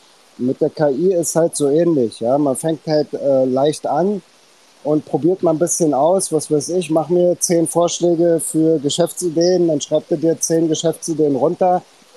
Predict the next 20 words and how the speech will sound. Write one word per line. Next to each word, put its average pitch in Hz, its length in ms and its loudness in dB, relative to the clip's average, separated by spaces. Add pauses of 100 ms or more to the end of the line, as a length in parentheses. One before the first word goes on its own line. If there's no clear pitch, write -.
dann 139 160 0
sagst 156 280 0
du, 170 40 -6
„Begründe 160 420 0
mir 180 160 2
die 165 140 0
Vorschläge“, 180 800 0
dann 147 440 -2
schreibt - 360 -2
er 175 80 2
dir 160 140 0
Begründung, 156 580 0
warum 143 340 0
er 147 220 0
diese 143 580 0
Sachen 151 380 -4
halt 151 300 0
da 147 140 2
reingebracht 175 720 0
hat. 185 180 0